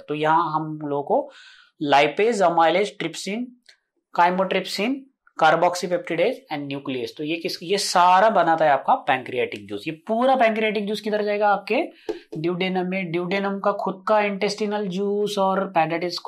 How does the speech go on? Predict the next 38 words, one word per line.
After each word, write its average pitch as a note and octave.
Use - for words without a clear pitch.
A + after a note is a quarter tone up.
not B3
intestinal, G3+
succus G#3
centricus G3
और C#3+
पैंक्रियास A#2+
का, C#3
ये F3
पूरा A#3+
डाइजेशन D3
में D3
आपके C#3
काम G#3
आएगा। F#2+
तो -
अब -
हम G#3
लोग F#3
देखते E3+
हैं C4+
डाइजेशन, A2
क्योंकि D#3
अब G#3+
सब A3+
हो A3
गया, F#3+
इसोफेज E3
हो D#3+
गया, D#3+
स्टमक D#3
में E3
आ D#3
गया, D3+
प्रोटीन D3+
का D#3
डाइजेशन D3
हो D3+
गया, D#3